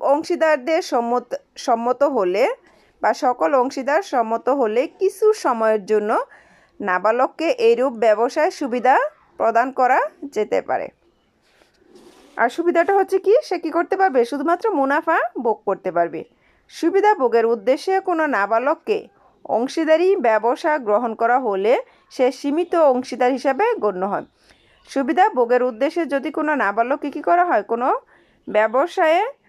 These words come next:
অংশীদার হিসাবে গণ্য করা হয় বা গ্রহণ করা হয়,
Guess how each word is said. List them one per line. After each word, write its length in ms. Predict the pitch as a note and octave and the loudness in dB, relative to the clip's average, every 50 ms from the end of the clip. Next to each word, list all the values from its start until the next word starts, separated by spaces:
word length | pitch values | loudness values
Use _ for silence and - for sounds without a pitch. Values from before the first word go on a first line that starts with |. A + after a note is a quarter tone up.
| _ _ _ _ _ _ _ _ _ _ _ _ _ _ _ _ _ _ _ _ _ _ _ _ - - _ _ | _ _ _ _ _ _ _ _ _ _ _ _ _ _ _ _ _ _ _ _ _ _ _ _ -20 -20 _ _
অংশীদার 440 | G3+ A3+ B3 C4 - E4 C#4+ D#4+ E4 | -2 -2 -2 -4 -4 0 0 2 2
হিসাবে 360 | F4 E4+ - E4+ D#4+ E4 F4+ | 2 0 0 -2 0 0 -2
গণ্য 360 | D4 G#3+ A3+ A3+ A3 A#3 B3 | 0 2 0 0 2 0 -4
করা 300 | B3 - A#3 G#3 G#3 G#3 | -2 0 0 2 2 2
হয় 280 | B3 B3 A#3 A#3 D#4 A4+ A4 | 2 2 2 2 2 0 0
বা 260 | C4 A#3 A3 B3 F4 B4 - _ _ _ _ A#3+ | 0 0 2 2 0 -2 -6 _ _ _ _ -20
গ্রহণ 460 | G#3 - F#3+ A3 A3 C4+ C#4+ C#4+ D4+ | -8 -2 0 2 2 2 2 -2 -4
করা 320 | C#4+ C#4+ B3 A3+ F#3+ G3+ | 0 0 0 2 2 0
হয়, 260 | A#3+ A#3+ A3+ A#3+ D#4+ | 2 2 2 2 2